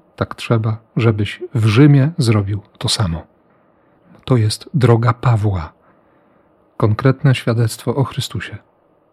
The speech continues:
To bycie rozpalonym łaską i mocą słowa.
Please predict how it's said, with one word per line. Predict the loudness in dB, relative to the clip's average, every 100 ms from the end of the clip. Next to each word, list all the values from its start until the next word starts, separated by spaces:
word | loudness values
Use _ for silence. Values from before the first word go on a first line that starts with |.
| _ _ _ _
To | -2
bycie | 0 0 0 0 -2 -4 _ _ _ -2
rozpalonym | 2 4 2 -2 _ 2 6 6 6 6 2 0 -8 _ _ _ -2
łaską | 0 -2 -4 -2 -2 -2 _ _ _
i | 6
mocą | 6 6 2 -6
słowa. | -4 -4 -4 -8